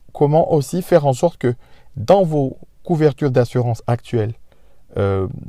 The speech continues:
est-ce que vous avez des petites extensions de garantie qui permettent aujourd'hui en fait de couvrir vos appareils nomades ? À savoir que l'assurance qui vous protège en cas d'accident de la vie quotidienne,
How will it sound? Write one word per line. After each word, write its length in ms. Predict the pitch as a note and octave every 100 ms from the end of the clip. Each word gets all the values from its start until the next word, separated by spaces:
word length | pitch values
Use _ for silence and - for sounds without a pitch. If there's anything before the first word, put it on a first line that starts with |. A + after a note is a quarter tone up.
| -
est-ce 200 | B2+ -
que 120 | D3+
vous 420 | D#3+ B2+ A#2+ A#2+
avez 400 | A#2 A2 B2+ - - -
des 220 | A2 A#2+
petites 480 | A#2+ B2 A#2 A#2 - -
extensions 600 | G#2+ B2 - A#2+ A#2+ C3
de 120 | A#2+ G#2
garantie 560 | G#2 G2+ G2+ - D#3+ - - - - -
qui 160 | C#3
permettent 480 | C3 A#2 A#2 E3+ - -
aujourd'hui 480 | B2 A2+ A2 A2 D#3+
en 80 | A#2+
fait 160 | D3+ B2
de 80 |
couvrir 480 | A#2 B2+ A2 A#2+ D3+
vos 180 | A#2 G#2+
appareils 400 | G#2+ A2 B2 C3
nomades ? 300 | A2+ G2 F#2 - - - -
À 100 | F#3
savoir 360 | F#3 E3 D#3+
que 200 | - A2+ - - - - -
l'assurance 1120 | A#2+ B2 C3+ E3 - D#3 C3+ A2 - - - - - - - -
qui 200 | - C3+
vous 180 | A#2+ A#2+
protège 380 | - B2+ B2+ A#2
en 100 | A2
cas 180 | - A#2
d'accident 460 | A2+ - G#2+ A2
de 80 | G#2
la 140 | G2+ G2
vie 120 | G2+
quotidienne, 480 | A2 G#2+ F#2+ G2